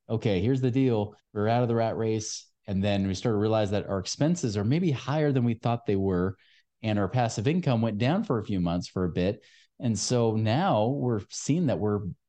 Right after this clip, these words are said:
actually using up savings. He said, "Chris, honestly, I, I just had to bite the bullet. I feel guilty about it. I feel horrible about it. And so here I am. You know, what, what should I do? Should I start tracking my money again?" And, and I said, "Well, yeah, you should. In fact,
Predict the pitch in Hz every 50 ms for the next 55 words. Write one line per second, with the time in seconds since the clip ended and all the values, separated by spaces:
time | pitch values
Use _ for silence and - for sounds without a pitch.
0 | _ _ - 120 131 131 - 131 117 110 117 117 113 117 107 104 104 - - -
1 | 104 120 123 90 87 87 87 - - - _ _ _ - 131 123 131 120 107 69
2 | 80 - - 143 131 - - 123 131 135 123 139 135 131 - - 117 101 95 113
3 | 107 117 113 - 117 101 98 98 120 120 127 120 117 104 123 120 123 123 120 123
4 | - - - - - 117 110 101 98 - 117 113 117 120 - 135 131 113 120 113
5 | 117 120 120 - - 101 - - 95 85 - - - 135 143 147 143 139 127 135
6 | 131 127 120 117 110 113 117 120 113 - _ _ _ - 95 95 87 - - 101
7 | 95 92 - 139 123 110 107 101 92 85 76 78 - 92 - _ _ _ _ _
8 | _ - 110 92 85 85 85 82 92 107 113 90 104 110 120 117 - 120 107 98
9 | 90 87 76 - - 98 95 90 87 87 - _ _ - - - 123 101 85 -
10 | - - 104 101 101 117 110 110 107 104 120 127 135 135 135 127 131 131 131 131
11 | 135 143 - - 82 85 82 - _ _ _ - 113 107 95 92 - - 107 98
12 | 92 98 101 95 87 92 101 98 110 147 208 220 123 - - _ - 107 98 -
13 | - - 233 - - 85 - - - _ _ - 104 95 - 110 98 95 - -